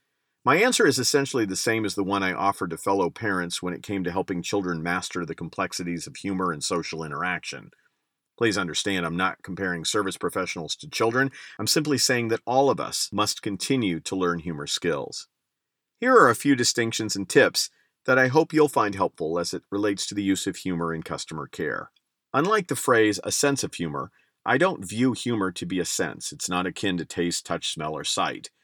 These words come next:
Humor is a way of viewing a situation and a toolkit for shifting perspective. Like any tool, humor can be used constructively or destructively.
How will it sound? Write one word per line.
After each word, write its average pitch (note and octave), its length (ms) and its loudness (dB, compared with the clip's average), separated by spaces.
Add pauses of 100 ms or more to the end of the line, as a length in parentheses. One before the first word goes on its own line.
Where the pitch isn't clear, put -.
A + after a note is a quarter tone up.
(420)
Humor G#3+ 260 2
is D3+ 120 2
a A2+ 40 6
way A#2 320 4
of G2+ 120 0
viewing G#2 340 2
a - 20 0
situation E2+ 720 -4
and G2+ 160 -2
a F#2+ 60 -2
toolkit A#2 640 -2
for - 160 -8
shifting E2 400 -4
perspective. - 680 -6 (600)
Like A2+ 200 2
any C#3 200 4
tool, F#2 380 -2
humor C3 300 -2
can - 140 -8
be G2 80 -2
used F2+ 240 0
constructively B2+ 760 0
or A2+ 200 6
destructively. E2+ 840 -2